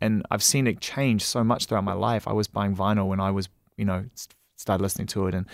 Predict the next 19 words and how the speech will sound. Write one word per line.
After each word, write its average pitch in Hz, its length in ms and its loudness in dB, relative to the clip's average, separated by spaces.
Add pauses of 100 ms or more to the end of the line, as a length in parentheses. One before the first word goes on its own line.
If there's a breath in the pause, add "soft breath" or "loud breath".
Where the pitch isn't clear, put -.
(360 loud breath)
just - 160 -2
to 120 80 4
watch - 300 2
the 113 120 -2
distribution 113 560 0
shift - 300 -2
three 117 160 2
or 104 40 4
four 110 220 0
times 101 320 0
in 92 60 -2
my 87 100 -2
lifetime 98 560 -6 (400)
has 92 140 0
been 90 320 0 (480)
fascinating, 104 600 4
and 92 120 0
to 101 100 0
see 110 480 6